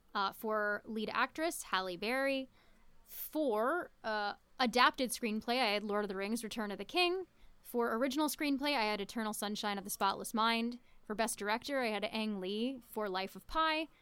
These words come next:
And for best picture, I had Moonlight. And I like my list a lot.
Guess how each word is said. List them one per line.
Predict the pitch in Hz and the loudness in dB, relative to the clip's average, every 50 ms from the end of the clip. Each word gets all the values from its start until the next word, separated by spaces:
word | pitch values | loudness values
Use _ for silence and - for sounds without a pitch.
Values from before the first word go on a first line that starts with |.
| - - - | -20 -12 -6
And | - 240 240 233 - | -2 -2 -2 0 0
for | 233 233 226 226 208 - - - | 0 0 0 0 -4 -8 -6 -2
best | - 233 233 - - - | 0 0 0 -2 -4 -6
picture, | - 311 330 - - 339 311 311 311 - - | -6 -8 -6 -4 -2 0 0 0 0 -2 -2
I | - | -2
had | 233 220 196 | -2 -2 -2
Moonlight. | 202 190 190 185 185 - - - - - - - - - - - - - - - - - - - - - - - | -4 -6 -6 -8 -10 -10 -12 -12 -16 -20 -20 -20 -20 -20 -20 -20 -20 -20 -20 -20 -20 -20 -20 -20 -20 -20 -12 -6
And | 208 202 | -2 -2
I | 208 | 0
like | 202 202 196 196 - | 0 -2 -4 -4 -4
my | 202 196 | -6 -6
list | 196 196 - - 185 | -6 -6 -8 -6 -6
a | |
lot. | 175 165 190 - | -6 -6 -6 -8